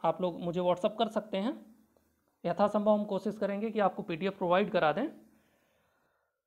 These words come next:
I hope आप, आप लोगों को मेरा यह प्रयास अच्छा लग रहा होगा। आप मेरे चैनल को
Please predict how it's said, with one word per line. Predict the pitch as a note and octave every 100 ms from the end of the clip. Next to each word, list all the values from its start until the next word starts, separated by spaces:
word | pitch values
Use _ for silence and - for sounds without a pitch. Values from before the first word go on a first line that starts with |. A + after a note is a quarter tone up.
| _ _ _ _ -
I |
hope | F#3+ G3 A3
आप, | G#3+ G3+ - F#3
आप | F#3+ F#3 F3 F#3+
लोगों | F#3+ G3
को | G3+
मेरा | F#3 F3+ F#3+
यह | F#3
प्रयास | F3+ E3+ F#3 E3+
अच्छा | - F#3+
लग | G3
रहा | G3+ G3+
होगा। | G3 G3+ A#3+ C4+ - - _ _ _ _ _ _ _ _ _ _ _ _ _ _ _ _ _ _ _ _ _ _ _ _ _ _ -
आप | D#3+ D3+ -
मेरे | E3 E3+ F3
चैनल | F#3 F3+ G3
को | F#3+ C4+ C#4+